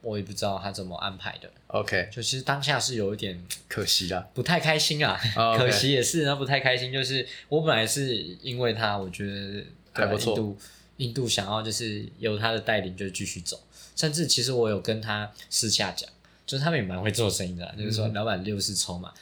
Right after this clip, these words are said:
Speaker 1: 然后我跟他讲说，有点想去尼泊尔，
Speaker 2: 哦。
Speaker 1: 然后说，“那你能不能算个价钱给我？”然后，“哦，可以啊，他在那附近有他的算是认识的朋友。”
Speaker 2: 哦。
Speaker 1: 然后就，你知道，其实私底下有这个打算。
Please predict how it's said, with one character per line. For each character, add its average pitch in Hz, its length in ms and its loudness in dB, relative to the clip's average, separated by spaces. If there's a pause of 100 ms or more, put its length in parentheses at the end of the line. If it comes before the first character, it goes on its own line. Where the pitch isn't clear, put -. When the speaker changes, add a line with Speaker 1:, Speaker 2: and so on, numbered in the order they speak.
(160)
Speaker 1:
然 101 100 -2
后 123 100 2
我 107 40 -2
跟 110 100 -2
他 113 80 0
讲 101 200 -4
说， 107 160 -6
有 104 40 -10
点 101 140 -10
想 90 220 -10
去 - 160 -12 (160)
尼 101 120 -2
泊 92 300 -2
尔， - 60 -10 (200)
Speaker 2:
哦。 120 340 2
Speaker 1:
然 120 80 0
后 117 100 2
说 117 200 0 (220)
，“那 120 120 -4
你 104 80 -6
能 101 160 -6
不 120 60 -2
能 107 120 0
算 113 220 0
个 104 100 -2
价 104 220 0
钱 95 220 -6
给 95 120 -6
我？” 90 140 -6 (300)
然 123 80 -8
后 139 160 -12
，“哦， 147 80 -10
可 160 200 0
以 165 100 2
啊， 151 200 -6
他 151 120 -6
在 156 220 -4 (180)
那 156 120 -2
附 151 160 -4
近 139 240 0
有 107 160 -2
他 127 140 -2
的 117 500 -2
算 123 240 -2
是 120 160 -6
认 123 180 -2
识 113 200 -2
的 104 280 -6
朋 98 240 0
友。” 104 140 2
Speaker 2:
哦。 131 800 0
Speaker 1:
然 131 60 0
后 135 260 2
就， 107 240 -2 (260)
你 113 80 -6
知 123 80 -2
道， 143 120 4
其 131 200 0
实 127 60 -2
私 170 120 0
底 139 60 0
下 117 220 2
有 95 80 -4
这 104 100 -6
个 98 80 -2
打 - 200 -12
算。 - 200 -6